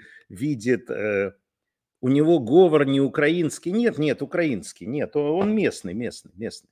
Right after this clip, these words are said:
Он, он местный, всё в порядке. Просто, короче, <laughs> понимаете, я вам так скажу, есть и такое. Я щас не буду говорить вот эти фразы, э: "Пацан, ты сошёл с ума, ты забыл про битву за Мелитополь, сколько полегло,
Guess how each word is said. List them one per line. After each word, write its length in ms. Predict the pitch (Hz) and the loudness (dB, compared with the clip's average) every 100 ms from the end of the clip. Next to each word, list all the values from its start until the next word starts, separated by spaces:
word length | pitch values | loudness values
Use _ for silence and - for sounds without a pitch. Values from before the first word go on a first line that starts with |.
| _ - | _ -10
Он, 200 | 175 160 | -8 -4
он 180 | 165 147 | -2 -2
местный, 320 | 98 - - | -4 -6 -16
всё 200 | - 143 | -10 -8
в 60 | - | -6
порядке. 420 | 113 87 - _ _ - - | -4 -4 -8 _ _ -20 -6
Просто, 380 | - 185 - 110 - | 2 2 2 -8 2
короче, 540 | 160 180 123 - - - | 6 6 4 0 -12 -12
<laughs> 40 | |
понимаете, 640 | 107 82 - - 190 - - - _ _ 180 151 | -12 -12 -6 -2 -2 -2 -14 -16 _ _ -18 -18
я 140 | 117 139 | -6 2
вам 180 | 170 135 | 4 4
так 180 | 127 - | 0 0
скажу, 300 | - 92 104 | -6 -6 -6
есть 380 | 120 208 - | -4 -4 -4
и 60 | 190 | -4
такое. 400 | 202 - 87 - _ - - _ - | -4 -2 -2 -4 _ -20 -20 _ -2
Я 220 | 92 196 | 4 4
щас 280 | - 202 185 | 4 -2 0
не 100 | 170 | -4
буду 260 | 196 180 | -2 0
говорить 400 | 160 165 165 170 | 2 4 4 2
вот 160 | 139 147 | 0 0
эти 200 | 156 156 | 0 -2
фразы, 640 | - 143 143 127 101 104 - - - _ - | 0 4 6 6 4 0 0 -20 -20 _ -16
э: 100 | - _ | -16 _
"Пацан, 540 | 147 143 156 123 110 - | 0 2 4 4 2 0
ты 680 | 147 135 120 110 98 92 | 2 2 2 0 -4 -10
сошёл 460 | 87 - 120 143 117 | -12 -8 -4 -2 -2
с 100 | - | -4
ума, 260 | 123 170 196 | -2 0 -2
ты 120 | 120 | -2
забыл 480 | 110 113 175 196 - _ | -4 0 0 0 -4 _
про 140 | 117 | -4
битву 480 | 101 98 131 - 98 | -2 -2 -4 -4 -8
за 200 | 98 101 | -6 -4
Мелитополь, 640 | 101 104 110 165 165 135 110 | -4 -4 -4 0 0 0 -4
сколько 480 | - - 156 139 120 | -4 -2 -2 0 0
полегло, 720 | 131 113 95 110 123 113 107 | 0 0 -2 0 4 4 2